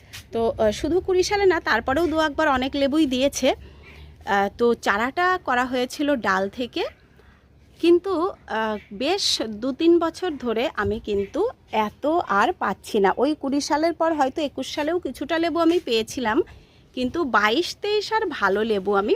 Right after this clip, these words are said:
পাইনি। বাইশে যাও একটু হয়েছিল, তেইশে দু চারটে, এবারে একেবারেই নয়। এই দেখুন, একটা লেবু মাত্র এসেছে। তো এই লেবু গাছটায় আমাকে পেতেই হবে আবার ওই যে থাম্বনেলে আপনারা দেখলেন সেই রকম লেবু।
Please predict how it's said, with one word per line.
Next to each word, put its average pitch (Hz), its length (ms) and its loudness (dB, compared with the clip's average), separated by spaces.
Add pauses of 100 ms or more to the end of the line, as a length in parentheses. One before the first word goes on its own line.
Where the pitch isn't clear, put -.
পাইনি। 190 440 0 (460)
বাইশে 226 480 2
যাও 269 380 0
একটু 302 300 -4
হয়েছিল, 302 520 -2 (280)
তেইশে 233 420 0
দু 277 140 -4
চারটে, 330 360 -4 (120)
এবারে 202 440 -2
একেবারেই 190 600 -2
নয়। 269 320 -2
এই 190 120 -4
দেখুন, 180 400 -4
একটা 226 420 -6
লেবু 202 280 -2
মাত্র 214 400 -8
এসেছে। 240 500 -6 (680)
তো - 160 -4
এই 359 200 4
লেবু 277 280 2
গাছটায় 247 460 -2
আমাকে 196 440 -4
পেতেই 240 400 0
হবে 294 420 0
আবার 196 340 0 (160)
ওই 196 200 -2
যে 254 200 -4
থাম্বনেলে 294 400 -2
আপনারা 254 340 -2
দেখলেন 226 540 2
সেই 185 340 0
রকম 247 360 0
লেবু। 196 300 -4